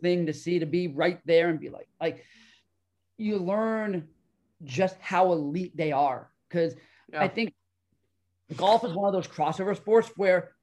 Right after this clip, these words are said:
Speaker 1: a lot of people play golf and we're like, "Oh, well, we can do that. We bogeyed a hole too." Well, yeah, we bogeyed a hole <laughs> on a course that, that most guy-, most pros would shoot minus thirty on, you know? Like, I think
Speaker 2: Yeah.
Speaker 1: they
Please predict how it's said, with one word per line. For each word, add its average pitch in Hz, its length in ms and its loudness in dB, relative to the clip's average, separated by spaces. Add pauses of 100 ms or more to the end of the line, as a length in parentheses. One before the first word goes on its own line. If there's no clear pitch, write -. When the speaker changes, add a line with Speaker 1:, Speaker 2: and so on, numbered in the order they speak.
(140)
Speaker 1:
a - 60 -14
lot 180 140 -8
of - 40 -12
people 269 160 -6
play 247 200 2
golf 180 460 2 (420)
and 185 600 -2 (600)
we're 190 80 -8
like, 175 200 -6 (400)
"Oh, 269 180 4
well, 185 120 4
we 269 140 2
can 285 160 0
do 151 180 -6
that. 202 280 2
We 302 180 4
bogeyed 190 300 2
a 214 40 0
hole 220 180 0
too." 202 520 -4
Well, 175 380 -8 (920)
yeah, 156 540 -2
we 160 140 -12
bogeyed 170 320 -2
a 160 40 0
hole 180 200 4
<laughs> - 60 -6
on 226 160 4
a 170 80 0
course 185 460 -4
that, 170 220 -4 (400)
that 175 200 -2
most 175 260 0
guy-, 160 340 4
most - 240 -2
pros 190 340 6
would 147 140 -6
shoot 185 280 -6 (200)
minus 156 520 -2
thirty 202 420 6
on, 147 260 -2
you 170 100 0
know? 180 400 4 (340)
Like, 160 160 0
I - 40 2
think 151 100 6
Speaker 2:
Yeah. 143 200 4
Speaker 1:
they - 80 -2